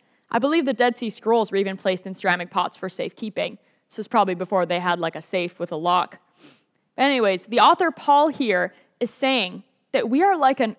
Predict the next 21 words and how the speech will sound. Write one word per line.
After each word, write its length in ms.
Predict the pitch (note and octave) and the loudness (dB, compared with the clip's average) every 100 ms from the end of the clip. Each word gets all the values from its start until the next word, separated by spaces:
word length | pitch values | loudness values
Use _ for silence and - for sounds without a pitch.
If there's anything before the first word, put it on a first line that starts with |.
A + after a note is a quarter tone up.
| - | 2
ordinary 800 | A3+ C4 C#4 B3 G#3+ A3 A#3 A#3 | 4 4 2 0 2 2 0 -4
clay 480 | - - A3 A#3 C4 _ | -8 0 2 2 0 _
pot 460 | - F3+ G#2+ - _ _ _ _ _ - | -6 -2 -2 -4 _ _ _ _ _ -6
that 120 | A3 | 2
has 200 | A#3+ B3+ | 2 2
the 140 | D4 | -4
ability 580 | B3+ G#3 G#3 F#3+ F3+ F3+ _ _ | -2 0 0 -2 -6 -8 _ _
to 80 | G#3 | -10
hold 400 | - G#3 G#3 G3 _ _ | -2 0 0 -4 _ _
something 320 | C4+ A#3 G#3 | -6 -6 -2
ordinary, 580 | F3+ F#3+ A#3 B3+ C#4 D#4 _ _ _ _ _ | -2 0 0 0 -2 -4 _ _ _ _ _
but 140 | - - | -2 0
also 480 | G3 A3+ A#3 D4+ D#4+ | 2 2 2 2 2
has 300 | - A#3 A3+ | 2 0 2
the 120 | A#3 | -2
ability 360 | G3 G3 G#3 A#3+ | 0 -2 -2 -4
to 140 | A3 | -8
hold 320 | - G#3 G3+ | -4 -2 -2
the 60 | F#3+ | -4
perfect 580 | - - G#3+ A#3+ A#3+ G3 | -6 -8 -4 -6 -6 -4
light 320 | F#3 E3+ | -2 -2